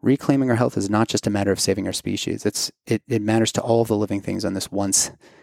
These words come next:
green, thriving planet. This is hard to fathom, guys. But man is, quote, "not an Aristotelian God that encompasses all existence. He is a creature with a development who can only comprehend a fraction of reality." Those are the words of Elizabeth Noel Newman.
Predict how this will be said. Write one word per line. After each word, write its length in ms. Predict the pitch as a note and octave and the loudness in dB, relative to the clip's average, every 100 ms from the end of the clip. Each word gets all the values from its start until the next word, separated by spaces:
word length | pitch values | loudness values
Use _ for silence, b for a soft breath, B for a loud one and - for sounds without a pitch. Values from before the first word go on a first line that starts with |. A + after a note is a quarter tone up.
| B | B
green, 340 | - G#2+ G#2+ | 0 0 0
thriving 380 | G2+ G2+ F#2+ F#2+ | -2 -2 -2 -2
planet. 420 | F#2+ G2 G2+ A2+ - _ b b - | -8 -6 -8 -8 -16 _ b b -2
This 120 | B2+ | 0
is 100 | C3+ | 2
hard 160 | C#3+ | 2
to 60 | C3+ | 2
fathom, 300 | B2 B2+ G#2+ | 0 0 0
guys. 360 | F#2+ G2+ - - B B B B B B - | -4 -8 -10 -12 B B B B B B -2
But 120 | B2 | 0
man 220 | B2 B2 | 2 2
is, 100 | A#2+ | 2
quote, 320 | - - A2+ - | 2 0 0 -2
"not 420 | - A2 G#2+ A#2 - | -8 0 2 2 -2
an 140 | G#2+ A#2+ | -4 0
Aristotelian 840 | A2 G#2+ - - - G#2+ G#2 F#2+ | 2 2 -2 -2 0 2 2 -2
God 340 | F#2+ G#2+ G2 G2 | -2 -2 0 0
that 100 | G#2 | -2
encompasses 540 | G#2 G#2 A2 - F#2+ | -2 -2 0 0 0
all 180 | G#2 G#2 | 2 0
existence. 640 | G2+ - - - A#2 - - _ | 0 -2 -2 -2 -2 -4 -6 _
He 140 | - B2 | -2 2
is 80 | A2 | 2
a 60 | |
creature 360 | - A2 G#2 G2+ | 2 0 2 0
with 140 | G#2 | 0
a 40 | G2 | -4
development 560 | F#2+ G2 G#2 G#2 G#2 | 0 2 2 0 -4
who 100 | - | -4
can 120 | A2 | -4
only 240 | - A2+ A2+ | 0 0 0
comprehend 480 | - A2 G#2 G#2 G2 | -2 -4 -2 -2 -4
a 20 | |
fraction 460 | - G2 - - | -2 -4 -2 -2
of 100 | G2 | -2
reality." 440 | G2 G2 F#2+ F#2+ A2+ _ b b b b b b b b | -2 -2 -2 -2 -4 _ b b b b b b b b
Those 100 | G#2+ | 2
are 40 | |
the 80 | G#2 | 2
words 200 | F#2+ F#2 | 2 2
of 60 | F#2 | 2
Elizabeth 520 | F#2 G2 G2 F#2+ - | 2 2 2 0 0
Noel 280 | G#2 F#2 F2+ | 0 2 2
Newman. 640 | F#2+ F#2 E2+ - - - | 0 0 -2 -6 -18 -20